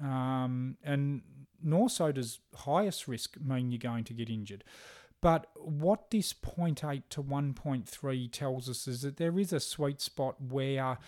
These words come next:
uh, injury risk is lowest. And it's also been shown in, in the studies have been done in cricket, uh, Australian rules footy and rugby league,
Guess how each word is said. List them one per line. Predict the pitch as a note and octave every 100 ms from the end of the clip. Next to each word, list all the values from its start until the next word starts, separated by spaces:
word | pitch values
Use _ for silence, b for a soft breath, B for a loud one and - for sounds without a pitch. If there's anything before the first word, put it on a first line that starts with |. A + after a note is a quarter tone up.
| B B -
uh, | C#3 C3 B2+ -
injury | E3 C#3+ C3+ C3+ C3
risk | A#2+ B2 B2 - -
is | C3 A#2+ A#2 - -
lowest. | C#3 G3 C4 - - B B -
And | F3 F3
it's | -
also | A3+ B3 A#3+
been | G3+ F#3
shown | D#3 F3 D#3 D#3 D3+
in, | - D3+ D3+ D3 D3 -
in | C#3+ C#3+
the | C#3+ C#3+ C#3
studies | - E3 D3
have | C3+
been | C#3+ C#3
done | C3 C#3+
in | C#3 B2+
cricket, | F3 D#3+ D#3+ D3
uh, | C3 C3 B2+ - C3 - -
Australian | - D#3+ D3
rules | C3+ B2
footy | - D3 C#3
and | B2 A#2+
rugby | C#3+ D3 C#3+ C3+
league, | C#3+ F#3 A3